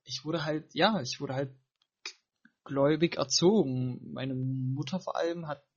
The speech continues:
dafür, also wollte das, dass ich, ähm, dass ich so eine Christenlehre genieße. Ähm,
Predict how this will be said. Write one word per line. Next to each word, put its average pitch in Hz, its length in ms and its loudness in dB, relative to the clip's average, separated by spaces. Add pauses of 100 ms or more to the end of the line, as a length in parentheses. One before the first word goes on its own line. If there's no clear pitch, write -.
(160)
dafür, 131 540 -10
also 123 320 -8
wollte 139 260 -4
das, - 480 0 (920)
dass - 260 0
ich, - 560 -2 (760)
ähm, 120 840 -10
dass - 200 -10
ich - 180 -4
so 127 80 -6
eine 123 180 -4
Christenlehre 135 760 -2
genieße. 131 640 -2 (1200)
Ähm, 120 760 -2